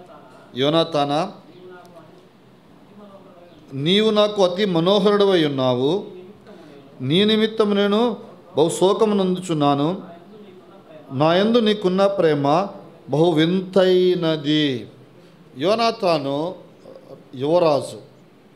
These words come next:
సౌలు యొక్క కుమారుడు. సౌలు తర్వాత సౌలు సింహాసనం మీద కూర్చుండవలసినటువంటి వాడు.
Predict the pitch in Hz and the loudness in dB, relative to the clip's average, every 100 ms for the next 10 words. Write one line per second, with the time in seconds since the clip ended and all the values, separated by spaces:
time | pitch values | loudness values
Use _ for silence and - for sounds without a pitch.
0 | - 135 147 160 151 151 170 175 135 135 | -10 -4 -2 -2 -4 -6 -12 -10 -10 -6
1 | 143 127 104 92 - - _ _ _ - | -4 -6 -10 -16 -20 -20 _ _ _ -20
2 | - 160 196 214 202 175 175 175 170 156 | -6 0 0 0 -2 0 2 0 0 -2
3 | 151 147 143 160 170 165 147 147 156 151 | -2 -2 -4 -4 -4 -8 -10 -6 -6 -8
4 | 143 151 156 156 139 135 143 139 135 135 | -12 -10 -10 -10 -12 -10 -8 -6 -8 -10
5 | 123 127 120 123 117 117 104 - | -14 -14 -14 -14 -10 -10 -12 -20